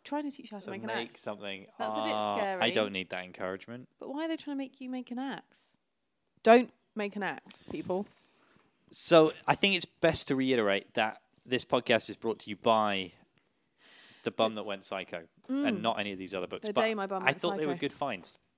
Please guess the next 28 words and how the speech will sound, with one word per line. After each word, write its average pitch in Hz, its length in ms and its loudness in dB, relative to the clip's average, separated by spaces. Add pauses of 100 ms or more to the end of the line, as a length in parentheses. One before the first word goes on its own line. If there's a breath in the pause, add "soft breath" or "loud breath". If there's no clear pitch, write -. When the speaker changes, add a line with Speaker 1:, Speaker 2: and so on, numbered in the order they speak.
Speaker 1:
They're 262 140 -4
good 403 180 -4
finds. 190 420 -8
I'm 262 140 -4
impressed 285 340 -6
with 311 100 -14
your 190 100 -10
finds. 190 380 -14
Speaker 2:
Thank 127 280 -6
you. 92 100 -14 (420)
Speaker 1:
Um, 196 400 -8 (600)
I 185 60 -20
think 208 320 -12 (440)
you've 196 220 -16
cur-, 214 260 -10 (100)
curated 202 600 -10
a 185 80 -12
good 180 240 -10
selection - 800 -14
there. 170 180 -16 (1120)
Well 196 140 -6
done. 196 300 -14 (560)
Speaker 2:
You're 113 100 0
welcome. 95 300 2 (320)
Well, 131 160 4
well 156 140 8
done 151 200 4
for 123 460 0